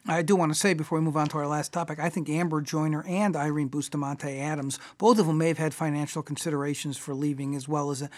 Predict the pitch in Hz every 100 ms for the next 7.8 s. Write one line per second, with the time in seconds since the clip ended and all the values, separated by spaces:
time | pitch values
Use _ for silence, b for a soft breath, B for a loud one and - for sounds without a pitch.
0 | B B 160 147 160 151 B B B 156
1 | - - 214 180 - - - 151 214 196
2 | 175 185 185 - 156 143 143 131 165 165
3 | 156 156 165 190 190 202 165 170 160 147
4 | 151 143 143 139 139 147 139 147 135 160
5 | 143 131 135 139 156 165 B B 185 226
6 | 240 - 175 160 160 160 139 123 127 165
7 | 147 151 131 156 185 175 175